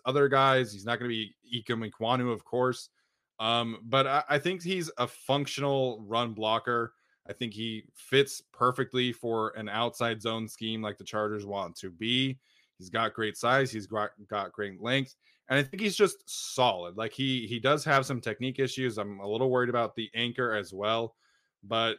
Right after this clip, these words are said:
his kind of resume and the way that he played against his best competition really stood out to me. Um, if you watch the Oregon Duck defense, you know that they moved Thibodeaux and, um,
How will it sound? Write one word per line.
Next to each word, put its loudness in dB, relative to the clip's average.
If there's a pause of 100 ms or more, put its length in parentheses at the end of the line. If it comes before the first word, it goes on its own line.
his 0
kind 2
of -2
resume -2 (360)
and -6
the -2
way 6
that 0
he -4
played 2
against -4
his -4
best -2
competition -6
really -2
stood -8
out 0
to -12
me. -6 (480)
Um, -6
if -10
you -8
watch 0
the -2
Oregon -2
Duck 0
defense, -4
you -6
know -2
that -4
they 0
moved -4
Thibodeaux 0
and, -4 (420)
um, -4